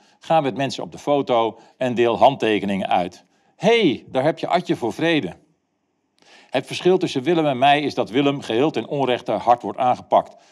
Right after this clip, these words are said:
in tegenstelling tot mijzelf. De verklaring is eenvoudig. Willem doet ertoe, ik niet. Dinsdag twintig februari kocht ik het N R C vanwege een opiniestuk dat onze minister-president Mark Rutte had geschreven.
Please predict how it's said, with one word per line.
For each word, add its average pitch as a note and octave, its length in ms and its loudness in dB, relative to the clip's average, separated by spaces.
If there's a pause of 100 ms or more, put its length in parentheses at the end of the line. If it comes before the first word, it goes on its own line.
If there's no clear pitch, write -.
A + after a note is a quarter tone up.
(100)
in C3 140 -8
tegenstelling G#2 640 -2
tot - 160 -10
mijzelf. A2+ 600 0 (340)
De C#3 100 -4
verklaring E3 560 2
is C#3 140 -6
eenvoudig. A#2 640 0 (380)
Willem D#3 300 0
doet D3 160 0
ertoe, A#2 340 -2 (220)
ik A2 200 -4
niet. G#2 340 -8 (1160)
Dinsdag E3+ 460 2
twintig F#3 280 -4
februari C#3+ 680 2
kocht F3 200 -4
ik D3 80 -8
het D3 120 -8
N B2 160 -6
R D3+ 400 -2
C C3+ 40 -4
vanwege C#3+ 340 -2
een C3+ 60 -4
opiniestuk C3+ 720 -2
dat B2 120 -4
onze A#2 240 -8
minister-president A2+ 880 -6
Mark A#2 260 2
Rutte A2+ 220 -4
had G2+ 160 -4
geschreven. B2+ 600 -4